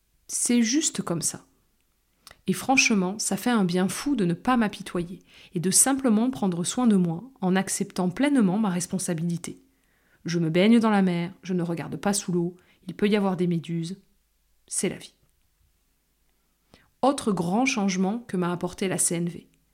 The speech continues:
Récupérer ma capacité à choisir. Choisir comment je vis un moment,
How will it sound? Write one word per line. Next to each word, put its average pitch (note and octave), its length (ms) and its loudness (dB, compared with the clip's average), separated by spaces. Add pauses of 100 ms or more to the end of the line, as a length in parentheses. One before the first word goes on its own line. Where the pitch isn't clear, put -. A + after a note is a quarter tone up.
(420)
Récupérer G#3+ 720 0
ma F3 160 -6
capacité F#3 720 -6
à F#3 80 -8
choisir. F3+ 560 -6 (840)
Choisir G3+ 720 0
comment A#3+ 320 2
je A3+ 100 2
vis F#3+ 180 0
un F3 80 2
moment, E3+ 420 0